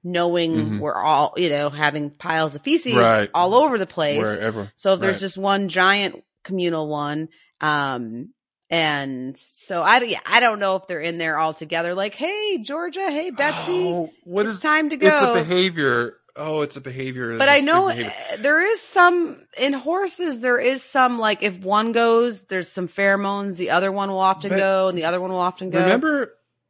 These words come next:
Speaker 2: okay, remember when you and I were doing the Somali wild ass behaviors,
Speaker 1: Mm-hmm.
Speaker 2: and I recorded it?
Speaker 1: Yeah.
Speaker 2: And I recorded, it, it was the first time I ever seen this phenomenon where one defecated,
Speaker 1: Mm-hmm.
Speaker 2: walked off, another female came over, sniffed,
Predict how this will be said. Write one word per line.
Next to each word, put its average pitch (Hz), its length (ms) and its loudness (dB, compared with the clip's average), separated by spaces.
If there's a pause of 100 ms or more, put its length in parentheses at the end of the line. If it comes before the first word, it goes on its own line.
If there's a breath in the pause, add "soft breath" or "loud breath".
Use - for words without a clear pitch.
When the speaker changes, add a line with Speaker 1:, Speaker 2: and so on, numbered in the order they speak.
(200)
Speaker 2:
okay, 160 160 -4
remember 175 300 -2
when 196 160 -2
you 156 100 0
and 160 100 -2
I 156 120 0
were 143 80 -2
doing 135 220 -4
the 127 60 -4
Somali 127 380 -4
wild 110 240 0
ass 135 220 -2
behaviors, 104 640 -8
Speaker 1:
Mm-hmm. 294 100 -4 (480 soft breath)
Speaker 2:
and 123 80 -4
I 117 40 0
recorded 143 680 2
it? 92 280 -8
Speaker 1:
Yeah. 240 220 0 (220)
Speaker 2:
And 143 120 2
I 135 120 2
recorded, 135 720 2 (160)
it, 151 180 -4
it 156 100 -2
was 147 220 -2
the 139 80 -10
first 214 280 -4
time 208 100 -2
I 165 80 0
ever 151 180 0
seen 175 640 -4
this 127 280 -4
phenomenon 123 720 -2
where 110 320 0 (320 loud breath)
one 143 460 4
defecated, 110 760 0
Speaker 1:
Mm-hmm. 175 240 -6 (180)
Speaker 2:
walked 127 300 4
off, 117 340 4
another 135 380 2
female 135 400 2
came 117 180 -4
over, 107 320 2
sniffed, 123 560 0